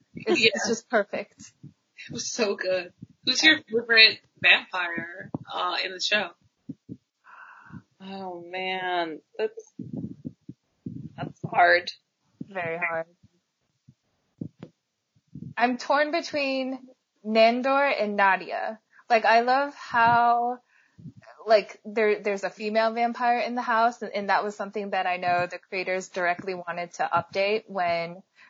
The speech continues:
Speaker 1: uh, adapting it into a T V show to, to have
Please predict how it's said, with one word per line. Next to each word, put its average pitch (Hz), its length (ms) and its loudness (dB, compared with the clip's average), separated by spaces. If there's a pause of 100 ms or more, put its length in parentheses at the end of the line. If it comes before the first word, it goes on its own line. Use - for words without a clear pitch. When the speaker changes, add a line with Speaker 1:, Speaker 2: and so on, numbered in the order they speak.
(120)
Speaker 1:
uh, 170 260 4
adapting 185 480 2
it 180 140 -2
into 190 240 -8
a 175 80 -4
T 185 180 -8
V 185 160 -16
show 208 180 -2
to, 180 300 -2
to 190 140 -4
have 175 400 2